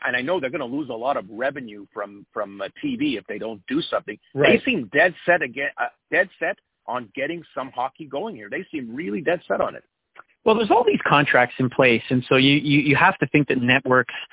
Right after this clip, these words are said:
Speaker 2: are gonna say that these leagues are sort of defaulting on,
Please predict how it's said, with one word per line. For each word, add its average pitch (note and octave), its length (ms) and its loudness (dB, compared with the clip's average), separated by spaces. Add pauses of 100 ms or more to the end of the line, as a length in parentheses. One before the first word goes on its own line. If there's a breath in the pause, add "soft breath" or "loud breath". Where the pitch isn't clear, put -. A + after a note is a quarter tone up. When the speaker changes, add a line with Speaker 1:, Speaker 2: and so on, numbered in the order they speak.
(260 loud breath)
Speaker 2:
are C3+ 100 4
gonna B2+ 360 4
say B2+ 160 6
that A#2+ 180 2
these A#2+ 180 4
leagues B2 300 2
are A#2 100 4 (120)
sort A#2+ 160 4
of A#2 160 -6
defaulting C3 640 4
on, A#2 260 4